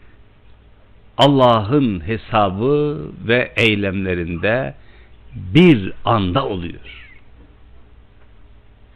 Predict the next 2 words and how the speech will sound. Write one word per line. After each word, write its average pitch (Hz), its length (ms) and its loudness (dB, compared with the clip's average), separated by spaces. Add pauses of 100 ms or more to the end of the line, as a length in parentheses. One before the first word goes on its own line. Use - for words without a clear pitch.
(3000)
Ve 143 160 8
ma 120 580 4